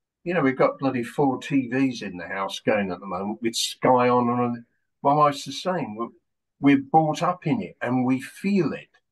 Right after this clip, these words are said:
and we're interested. I'm interested in issues.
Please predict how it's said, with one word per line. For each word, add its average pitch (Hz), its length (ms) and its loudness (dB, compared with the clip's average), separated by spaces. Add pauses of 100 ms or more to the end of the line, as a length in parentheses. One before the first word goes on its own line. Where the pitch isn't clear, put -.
(320)
and 127 180 -2
we're 135 220 0
interested. 120 720 -4 (480)
I'm 180 220 2
interested 135 480 -4
in 117 280 -4
issues. - 840 -4